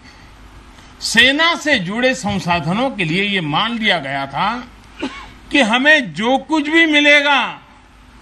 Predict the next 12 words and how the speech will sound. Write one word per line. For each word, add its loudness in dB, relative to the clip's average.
विदेशों 2
से -2
ही -2
मिलेगा। -10
हमें 0
टेक्नोलॉजी -2
के -6
मामले -2
में -8
झुकना -2
पड़ता -10
था। -20